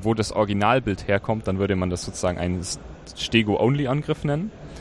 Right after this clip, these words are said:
Ähm, hingegen, wenn du eben rausfinden kannst oder irgendwie im Internet das Originalbild findest, äh, redet man da von einem Known Cover, was den Angriff schon deutlich leichter macht, denn du kannst dann quasi vergleichen, gibt es Unterschiede zwischen dem Bild, das du erhalten hast, und dem Original, das du im Internet gefunden hast.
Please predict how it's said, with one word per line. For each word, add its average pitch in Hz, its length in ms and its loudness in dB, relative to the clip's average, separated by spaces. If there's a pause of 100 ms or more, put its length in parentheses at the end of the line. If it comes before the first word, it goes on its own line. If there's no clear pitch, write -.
(380)
Ähm, 107 280 6
hingegen, 110 580 0
wenn 110 140 4
du 107 60 0
eben 107 160 4
rausfinden 117 440 2
kannst 113 420 -2 (300)
oder 104 240 4
irgendwie 110 280 2
im 101 80 0
Internet 117 320 0
das - 120 -4
Originalbild 107 540 2
findest, 156 380 -2
äh, - 60 0
redet 95 400 0
man 95 160 0
da 90 120 2
von 92 180 -2
einem 87 160 2
Known 101 220 2
Cover, 156 320 2 (320)
was - 140 -2
den 101 120 -2
Angriff 113 240 2
schon - 120 -4
deutlich 113 240 4
leichter 110 280 4
macht, 92 220 0
denn 90 240 -2 (260)
du - 60 -10
kannst - 240 0
dann 101 80 2
quasi 104 240 4
vergleichen, 104 380 2
gibt 117 200 2
es - 120 0
Unterschiede 127 560 2
zwischen 107 340 -2
dem 95 260 2 (460)
Bild, - 140 4
das 107 140 4
du 107 80 0
erhalten 104 360 4
hast, 123 220 0
und 95 80 0
dem 90 100 -2
Original, 90 340 2
das 104 180 0
du 98 80 0
im 87 80 0
Internet 123 300 0 (220)
gefunden 139 360 0
hast. 139 180 -4